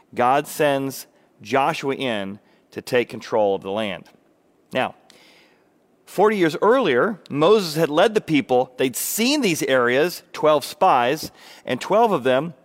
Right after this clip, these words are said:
had said, "Uh, I don't think we can do this." Ten said no,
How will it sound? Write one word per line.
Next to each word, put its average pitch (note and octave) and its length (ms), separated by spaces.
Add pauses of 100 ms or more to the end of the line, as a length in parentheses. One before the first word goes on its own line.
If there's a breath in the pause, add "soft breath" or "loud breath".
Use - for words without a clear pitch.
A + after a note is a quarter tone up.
(680)
had C#3+ 160
said, C#3+ 380 (480 loud breath)
"Uh, F3+ 40
I F3+ 200
don't G#3+ 100
think G3+ 140
we G3 80
can D#3+ 140
do F3 120
this." A2+ 220
Ten A#3 380
said G#3 320
no, D#3+ 680